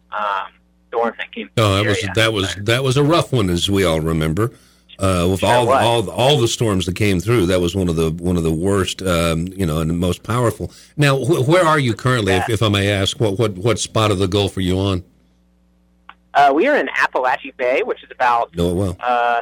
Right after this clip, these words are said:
Speaker 1: thirty, thirty minutes south of Tallahassee, Florida.
Speaker 2: Yeah. Yeah, it's, it's a beautiful area down there. There's no doubt about it.
Speaker 1: Yeah,
Speaker 2: And it, it
Speaker 1: great.
Speaker 2: is certainly, yeah. I mean, and, and just history everywhere you, you look. I mean, that was, that area has been populated as long as there's been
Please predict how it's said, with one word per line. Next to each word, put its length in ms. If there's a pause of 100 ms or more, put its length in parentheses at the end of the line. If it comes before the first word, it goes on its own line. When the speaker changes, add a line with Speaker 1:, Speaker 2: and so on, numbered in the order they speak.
Speaker 1:
thirty, 420 (120)
thirty 180
minutes 320
south 180
of 100
Tallahassee, 600
Florida. 320
Speaker 2:
Yeah. 200 (440)
Yeah, 180
it's, 140
it's 280
a 40
beautiful 560
area 280
down 240
there. 200
There's 220
no 100
doubt 220
about 240
it. 180
Speaker 1:
Yeah, 200
Speaker 2:
And 100
it, 140
it 0
Speaker 1:
great. 140
Speaker 2:
is 140
certainly, 360
yeah. 240
I 20
mean, 160
and, 320
and 220
just 340 (460)
history 640
everywhere 380
you, 380
you 200
look. 560
I 100
mean, 220
that 120
was, 120
that 160
area 180
has 140
been 160
populated 580
as 100
long 240
as 100
there's 140
been 380